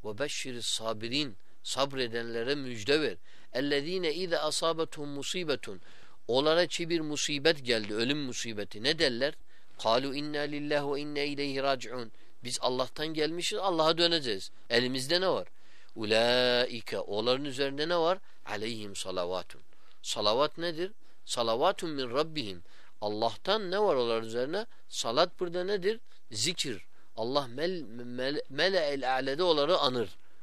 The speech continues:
So-, sonra ve rahme, hem de rahmet verir. Ulaike humul muhtedun. Onlar hidayete varanlardır, doğru yola gidenlerdir, sırat-ı müstakimden cennete girenlerdir. İşte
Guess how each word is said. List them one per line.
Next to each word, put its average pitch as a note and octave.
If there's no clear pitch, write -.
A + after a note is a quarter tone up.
So-, -
sonra E3
ve C#3
rahme, F3
hem D#3+
de D#3+
rahmet D3
verir. G2
Ulaike A#2+
humul A2+
muhtedun. G#2
Onlar D#3
hidayete G#2+
varanlardır, B2
doğru A#2+
yola F3
gidenlerdir, F3+
sırat-ı G3
müstakimden G3
cennete D3+
girenlerdir. G2
İşte B2